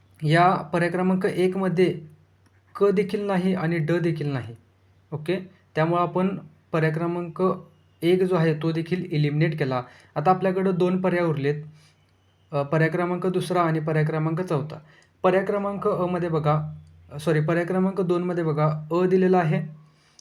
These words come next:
आणि ड दिलेला आहे. यानंतर पर्याय क्रमांक चारमध्ये पण आपल्याला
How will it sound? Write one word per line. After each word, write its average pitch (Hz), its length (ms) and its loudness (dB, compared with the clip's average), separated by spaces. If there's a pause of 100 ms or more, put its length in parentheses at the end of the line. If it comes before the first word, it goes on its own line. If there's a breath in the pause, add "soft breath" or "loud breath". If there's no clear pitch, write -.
(140 soft breath)
आणि 160 380 2
ड 156 60 6
दिलेला 127 420 2
आहे. 110 80 -14 (420)
यानंतर 185 320 2
पर्याय 190 240 0
क्रमांक 190 380 -4
चारमध्ये 190 500 0
पण 180 360 -2
आपल्याला 170 300 -2